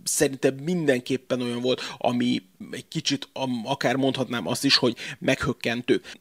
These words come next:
A zöld trendet például ott is nyakon lehet csípni, nézzétek meg, az Orisnak a Big Crownjából is jelent meg egy zöld számlapos verzió. A korábban az Oris Aquis egyébként létezett már,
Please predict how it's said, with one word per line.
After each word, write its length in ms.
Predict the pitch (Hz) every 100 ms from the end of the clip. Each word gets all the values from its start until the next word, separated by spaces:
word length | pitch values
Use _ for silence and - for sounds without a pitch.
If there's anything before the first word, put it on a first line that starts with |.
| -
A 60 |
zöld 340 | 127 147 180 180
trendet 380 | - 143 143 143
például 240 | 135 131 107
ott 140 | -
is 120 | 135
nyakon 240 | 139 135 123
lehet 160 | 113
csípni, 280 | - 160 139
nézzétek 400 | 127 123 123 120
meg, 160 | 117 143
az 100 | -
Orisnak 440 | 135 131 165 -
a 60 | 123
Big 260 | 120 202
Crownjából 640 | - 131 123 123 117 120
is 180 | 120 -
jelent 240 | 131 120 123
meg 120 | 120
egy 80 | 117
zöld 200 | 127 123
számlapos 380 | 120 117 -
verzió. 440 | 139 135 165 175 -
A 60 |
korábban 640 | - 165 156 135 131 143 80
az 120 | -
Oris 220 | 131 -
Aquis 320 | 131 - 131
egyébként 440 | - - - 123 113
létezett 520 | 135 151 131 127 -
már, 260 | 127 131